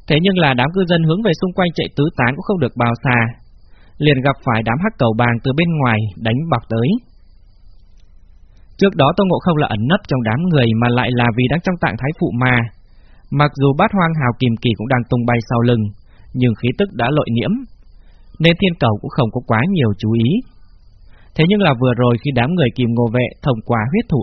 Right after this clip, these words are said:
ấn thu hồi nguyên thức, kích phát Bát Hoang Hào Kìm Kỳ, ở giữa không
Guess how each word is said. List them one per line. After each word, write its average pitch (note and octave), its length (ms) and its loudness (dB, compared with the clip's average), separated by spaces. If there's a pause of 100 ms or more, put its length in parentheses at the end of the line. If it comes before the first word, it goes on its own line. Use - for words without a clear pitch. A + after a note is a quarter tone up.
(120)
ấn A#2 40 -4 (140)
thu G#3 180 0
hồi A#2+ 160 2
nguyên G#2+ 260 -2
thức, G#3 120 0 (760)
kích G#3 240 2
phát G#3+ 160 0 (100)
Bát A3 120 0 (100)
Hoang D3 160 0
Hào A#2+ 260 -2
Kìm A#2+ 220 -2
Kỳ, A#2+ 140 2 (680)
ở D3 160 4
giữa D#3 180 2
không C3+ 160 2